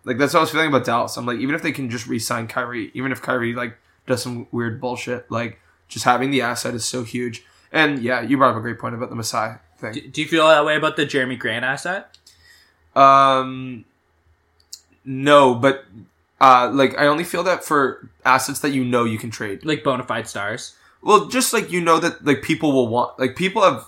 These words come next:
Speaker 1: expressed interest in Pascal.
Speaker 2: Yeah.
Speaker 1: Like, uh, he's, like,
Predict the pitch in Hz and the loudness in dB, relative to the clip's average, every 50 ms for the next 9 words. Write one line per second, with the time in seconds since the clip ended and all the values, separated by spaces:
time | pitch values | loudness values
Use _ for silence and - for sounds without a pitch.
0 | - _ _ - - - - - - 151 143 135 - - - 135 135 - - 117 | -20 _ _ -12 -12 -12 -12 -4 0 2 2 2 0 -6 -6 -6 -6 -4 -4 -4
1 | 113 - - - - 120 113 - 127 127 117 - - 123 120 - - - - _ | -4 -6 -10 -10 -12 -12 -8 -6 -6 -6 -6 -4 -4 -2 -2 -2 -4 -8 -14 _
2 | _ _ _ _ _ 175 160 156 127 139 139 127 113 - 127 123 120 120 120 117 | _ _ _ _ _ -2 0 2 2 4 2 2 0 -2 0 2 2 2 2 2
3 | 117 117 117 113 131 139 139 127 127 156 143 131 117 113 | 0 -2 0 0 2 2 2 0 0 0 0 0 0 -4